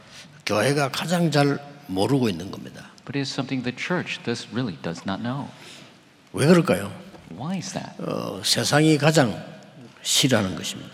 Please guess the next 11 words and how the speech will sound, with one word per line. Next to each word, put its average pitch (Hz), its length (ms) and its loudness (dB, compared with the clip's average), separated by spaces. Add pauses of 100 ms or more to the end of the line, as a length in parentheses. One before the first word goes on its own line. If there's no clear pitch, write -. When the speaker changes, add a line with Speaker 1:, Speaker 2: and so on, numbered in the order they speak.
(220)
Speaker 2:
It 82 140 -4
is 82 260 -2
something 107 400 -4
the 107 100 2
world 123 400 0
hates 143 360 -6
the 123 120 -2
most. - 460 -2 (220)
Speaker 1:
오늘 135 260 8
좀 123 240 4
잘 117 400 -2